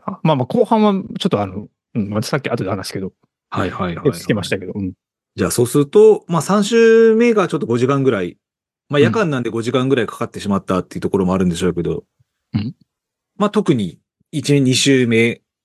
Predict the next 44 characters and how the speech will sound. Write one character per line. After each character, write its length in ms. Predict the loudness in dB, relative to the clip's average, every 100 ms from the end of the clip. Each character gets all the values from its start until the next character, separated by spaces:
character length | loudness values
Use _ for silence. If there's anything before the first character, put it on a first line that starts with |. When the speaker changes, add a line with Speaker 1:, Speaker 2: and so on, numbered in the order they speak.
| _ _
Speaker 2:
と 180 | -2 0 2
変 100 | 2
わ 120 | 2
ら 100 | 0
ず、 340 | -2 -4 -4 -4
ま 100 | -2
あ、 40 |
心 160 | 0 0
拍 180 | 0 -2
上 80 |
げ 120 | -2 -4
す 140 | -4
ぎ 120 | -4
ず。 260 | -2 -6 -8 _ _ _ _ _ _ _ _ -2
Speaker 1:
そ 80 |
う 20 | -2
だ 80 |
ね。 160 | -2 -14 -14
う 40 |
ん。 100 | -14 -14 _ _ _ _
Speaker 2:
ま 140 | -2 0
あ、 40 |
ま 100 | 0
だ 100 | -2
胃 60 | -2
腸 240 | 2 2
ト 140 | 2
ラ 120 | 0 2
ブ 100 | -2
ル 60 |
で 120 | -2
す 80 | -6
と 40 | -8
か、 120 | -4
そ 120 | 0
こ 80 | 0
ら 60 |
辺 160 | 0 0
も 80 | 2
な 140 | 0
く、 140 | 0 -2
じ 100 | -2
ゃ 120 | -8
あ、 120 | -14